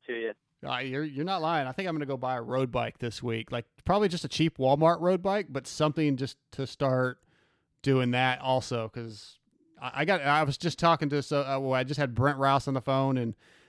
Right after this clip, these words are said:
Speaker 2: he's a privateer, and I was like, "Hey, man, I'm doing Vet Nationals this year, and I got a long way to go to get in shape, and I've only got about a month and a half, if it, even not, barely that."
Speaker 1: Yeah, a lot of those guys are killing it on those road bikes. Some of those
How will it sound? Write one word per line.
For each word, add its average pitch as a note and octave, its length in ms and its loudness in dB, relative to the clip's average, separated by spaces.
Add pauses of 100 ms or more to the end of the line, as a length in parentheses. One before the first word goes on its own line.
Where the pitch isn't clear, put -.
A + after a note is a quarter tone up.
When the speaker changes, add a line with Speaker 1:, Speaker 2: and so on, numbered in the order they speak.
Speaker 2:
he's C3 160 -2
a C3 40 -2
privateer, C3 600 0
and A#2+ 80 0
I A#2+ 60 -2
was A#2 100 -4
like, A#2 100 -4
"Hey, C3+ 140 0
man, C3 160 0
I'm C3 80 0
doing C#3 180 4
Vet B2+ 180 0
Nationals B2+ 440 -2
this A#2+ 180 -6
year, A#2+ 220 -2
and A#2 80 -4
I C3 40 -2
got E3 120 2
a B2+ 80 0
long C#3+ 500 6
way C#3+ 140 0
to C#3 80 -4
go C#3+ 180 0
to C3 80 0
get A#2+ 160 -10
in B2 60 -12
shape, C3 340 -2
and B2 80 -6
I've B2 140 -4
only C3+ 160 0
got C3+ 80 0
about B2 180 -2
a A#2 60 -4
month C3+ 240 0
and C3+ 100 -2
a C3 40 -2
half, C3 280 -2 (100)
if D3 160 -8
it, D3 140 -4
even D#3+ 200 0
not, C3+ 440 -2
barely D3+ 240 2
that." D3 280 0 (1500)
Speaker 1:
Yeah, D3+ 340 6
a - 20 -6
lot D#3 140 -10
of - 60 -16
those - 1040 -20
guys B2+ 300 -18
are - 720 -20
killing D#3+ 320 -4
it A#2+ 140 -4
on G#2+ 180 -6
those A2 240 -2
road A2+ 300 2
bikes. F#2+ 240 0 (100)
Some C#3+ 120 -2
of D#3 40 0
those C#3+ 180 4